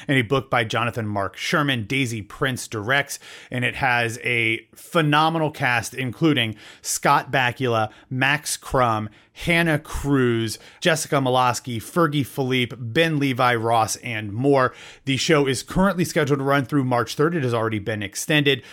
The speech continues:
The word on the street about this one, Grace, is very, very good. You and I are gonna go see it in, I guess, a week from Tuesday. And I'm pumped. Like, I, I, we've had some friends, uh,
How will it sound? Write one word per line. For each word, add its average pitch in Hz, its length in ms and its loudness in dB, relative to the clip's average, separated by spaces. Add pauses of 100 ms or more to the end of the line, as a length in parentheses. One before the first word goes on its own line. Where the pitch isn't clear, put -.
(200)
The 131 800 2
word 139 300 2
on 330 100 6
the 165 80 4
street 208 240 0
about 135 140 0
this 123 160 -2
one, 127 100 -2
Grace, 120 300 0
is 110 160 -4
very, 156 680 2
very 135 360 2
good. 123 240 2
You 147 140 2
and 175 80 2
I 170 100 4
are 160 80 4
gonna 135 160 0
go 131 140 0
see 147 320 0
it 120 260 0
in, 123 580 0
I 127 100 0
guess, 143 180 -2
a 151 80 2
week 123 260 -2
from 123 240 -4
Tuesday. 117 720 -4 (440)
And 131 720 2 (480)
I'm 165 380 2 (320)
pumped. - 460 0
Like, 147 200 2
I, 131 540 -4
I, 131 260 -10
we've 135 220 0
had 143 240 0
some 139 140 -2
friends, 147 340 0
uh, 123 240 -6